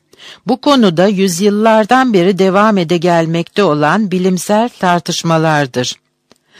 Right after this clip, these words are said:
Tolkien, bin dokuz yüz yetmiş dokuz, üç şeklinde ifade edilen kavramlaştırma ve model tartışmalarının ne kadar çeşitli ve çok yönlü olduğu ortaya çıkmaktadır.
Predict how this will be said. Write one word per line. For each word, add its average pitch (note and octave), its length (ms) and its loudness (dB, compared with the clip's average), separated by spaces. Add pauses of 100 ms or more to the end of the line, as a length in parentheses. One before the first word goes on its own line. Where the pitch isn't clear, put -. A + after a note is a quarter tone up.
(240)
Tolkien, G3 840 0
bin F#3 220 0
dokuz F#3 320 -2
yüz E3+ 140 -6
yetmiş E3 460 -2
dokuz, F3+ 420 -6
üç D#3 500 -4 (960)
şeklinde G#3 680 0
ifade G3+ 560 0
edilen E3 460 -2
kavramlaştırma F3+ 1300 0
ve G#3+ 140 0
model G3 540 2
tartışmalarının E3 1200 -2 (320)
ne A3+ 100 0
kadar A3 360 2
çeşitli F#3 600 -4
ve G3 120 2
çok A#3+ 320 -4
yönlü D#3+ 340 -2
olduğu D3+ 480 0
ortaya F#3 460 0
çıkmaktadır. D3+ 920 -6